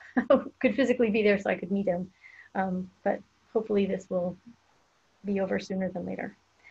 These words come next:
Um, those are my updates so far, uh, other than also to say that the C C A process is moving forward.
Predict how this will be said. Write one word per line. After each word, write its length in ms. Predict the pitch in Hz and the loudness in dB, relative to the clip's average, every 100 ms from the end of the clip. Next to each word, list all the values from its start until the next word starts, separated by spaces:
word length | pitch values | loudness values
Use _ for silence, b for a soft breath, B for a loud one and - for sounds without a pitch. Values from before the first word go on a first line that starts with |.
| B B - | B B -2
Um, 260 | 208 202 | 2 4
those 200 | 208 254 | 8 8
are 60 | 285 | 8
my 400 | 277 254 240 220 226 | 6 6 6 4 2
updates 380 | 208 233 226 | 2 2 0
so 220 | - - 214 | -6 -2 0
far, 580 | - 208 214 214 214 208 | 2 4 6 4 4 6
uh, 140 | 190 - | 6 8
other 120 | 233 | 6
than 180 | 226 214 | 6 4
also 280 | 214 214 202 | 2 2 -2
to 180 | 208 | -2
say 180 | 202 190 | 0 0
that 180 | 190 190 | 2 0
the 80 | 196 | -2
C 200 | - 208 | -4 -8
C 260 | - 202 | -4 -2
A 240 | 196 196 190 | 0 0 -2
process 600 | 190 190 185 - 190 - | 0 0 0 0 -2 -2
is 160 | 220 190 | -4 -2
moving 320 | 196 185 185 | -2 -2 -4
forward. 460 | - 214 214 208 | 0 2 2 -2